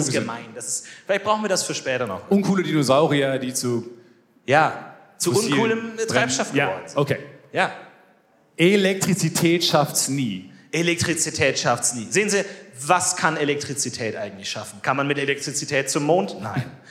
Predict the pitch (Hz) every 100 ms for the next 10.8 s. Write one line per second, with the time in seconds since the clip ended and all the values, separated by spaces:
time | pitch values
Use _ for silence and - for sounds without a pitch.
0 | - 143 - 123 147 147 151 147 147 -
1 | 143 156 147 156 147 - - - - _
2 | _ _ _ - - 131 139 - - 143
3 | 131 151 165 165 165 165 165 160 - 151
4 | 135 117 165 160 - - 151 127 - 151
5 | 135 - - - - 220 240 254 254 254
6 | 254 254 254 240 240 240 247 269 269 240
7 | 226 233 226 - - - - - 170 208
8 | 220 220 220 214 214 208 208 - 131 101
9 | 156 185 - - 165 117 123 - 185 180
10 | 175 180 170 160 170 180 123